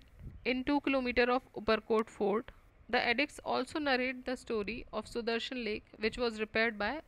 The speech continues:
रुद्रदामन। तो ये जो अशोका की एडिक्ट है, इसी में, अम, ये, ये स्टोरी भी बताई गई है कि रुद्रदामन ने इसको रिनोवेट कराया था या फिर रिपेयर कराया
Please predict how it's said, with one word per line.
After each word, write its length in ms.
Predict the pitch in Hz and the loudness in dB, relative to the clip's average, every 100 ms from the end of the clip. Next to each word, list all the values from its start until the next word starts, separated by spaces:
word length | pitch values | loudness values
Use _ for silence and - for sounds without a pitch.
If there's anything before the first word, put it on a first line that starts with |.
| 214 | -2
रुद्रदामन। 680 | 208 190 185 175 - - - - - - - - - - _ - - - | -2 -2 -4 -6 -8 -12 -16 -20 -20 -20 -20 -20 -20 -20 _ -20 -18 4
तो 360 | 240 254 254 254 | 8 10 10 6
ये 160 | - 240 | 2 2
जो 100 | 254 | 6
अशोका 400 | 233 254 262 285 | 6 6 4 2
की 120 | 285 | -2
एडिक्ट 340 | 277 240 254 302 | -2 -2 -2 0
है, 100 | 311 | 0
इसी 300 | 240 - 269 | -2 -4 -4
में, 420 | 285 277 285 - | -4 -4 -6 -8
अम, 560 | 220 220 220 220 220 - - | -8 -8 -8 -10 -14 -14 -14
ये, 520 | 220 214 - - - - | -14 -14 -16 -18 -18 -8
ये 200 | 240 269 | -4 -4
स्टोरी 280 | 277 254 | -4 -4
भी 100 | 247 | -4
बताई 320 | 240 233 196 202 | -6 -6 -8 -6
गई 180 | 214 | -8
है 120 | 226 208 | -6 -6
कि 140 | 247 | -2
रुद्रदामन 560 | 233 226 226 214 196 208 | 0 2 0 0 -2 -4
ने 120 | 214 | -6
इसको 220 | 202 294 | -4 -2
रिनोवेट 440 | 262 208 190 190 | -2 0 0 -2
कराया 360 | - 185 180 180 | -2 -2 -2 -4
था 120 | 196 | -6
या 240 | 233 196 190 | -4 -4 -4
फिर 180 | 254 | -6
रिपेयर 340 | 311 202 170 165 | -6 -4 -4 -4
कराया 360 | - - - | -8 -16 -16